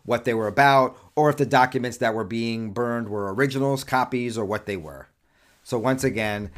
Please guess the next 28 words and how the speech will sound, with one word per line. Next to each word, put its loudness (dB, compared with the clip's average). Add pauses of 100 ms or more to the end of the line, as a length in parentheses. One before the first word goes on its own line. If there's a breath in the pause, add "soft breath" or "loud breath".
(240 loud breath)
just -2
more -4
negative -2
news -6
and -6
noise -8 (240 soft breath)
from -4
C -4
N 0
N, -4 (460)
uh, -2
from -2
Politico, -6 (260 soft breath)
and -4
from -4
all -2
the -8
other -6
mainstream -10
media -6
outlets -2 (280 soft breath)
whose 0
sole 2
purpose -2
is -6
to -6
make -8
sure -6